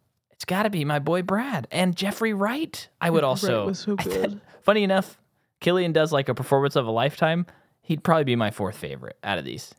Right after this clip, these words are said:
Speaker 1: He,
Speaker 2: Yeah.
Speaker 1: he'd be my fourth pick.
Speaker 2: Yeah.
Speaker 1: Um, and, and, sorry, I was talking
Speaker 2: No,
Speaker 1: a
Speaker 2: that's
Speaker 1: lot on that.
Speaker 2: basically
Speaker 1: I
Speaker 2: it.
Speaker 1: just,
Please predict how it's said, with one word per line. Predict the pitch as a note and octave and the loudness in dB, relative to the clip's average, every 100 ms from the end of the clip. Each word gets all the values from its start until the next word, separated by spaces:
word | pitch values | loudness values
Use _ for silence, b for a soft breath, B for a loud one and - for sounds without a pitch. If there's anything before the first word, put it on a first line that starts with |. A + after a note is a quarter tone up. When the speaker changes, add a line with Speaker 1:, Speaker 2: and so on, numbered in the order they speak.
| - | -6
Speaker 1:
He, | F3+ | -2
Speaker 2:
Yeah. | D#3+ | 0
Speaker 1:
he'd | C3+ B2+ | 0 0
be | B2 | 0
my | G#2+ | 0
fourth | F#2+ F#2+ D#2 | -2 -4 -6
pick. | - A#1 - - - | -8 -14 -16 -16 -6
Speaker 2:
Yeah. | F3 E3 - _ _ _ _ - _ - | -4 -6 -10 _ _ _ _ -20 _ 2
Speaker 1:
Um, | B2+ A2+ G#2+ G2 F#2+ _ _ _ _ _ _ _ _ _ _ _ _ _ _ _ _ _ _ _ | 4 4 2 -2 -4 _ _ _ _ _ _ _ _ _ _ _ _ _ _ _ _ _ _ _
and, | D3 C#3+ | 0 4
and, | D3 B2+ | 2 2
sorry, | C3+ A2+ F#2+ | 2 2 4
I | B2+ | 4
was | C3+ | 4
talking | - B2+ A#3 | 2 2 2
Speaker 2:
No, | |
Speaker 1:
a | A3+ | 2
Speaker 2:
that's | A#3 | 2
Speaker 1:
lot | A3 G#2+ | 2 2
on | G3 | 0
that. | - | -2
Speaker 2:
basically | F2 G#2+ | -2 -2
Speaker 1:
I | |
Speaker 2:
it. | G2 | -2
Speaker 1:
just, | F#2 | -4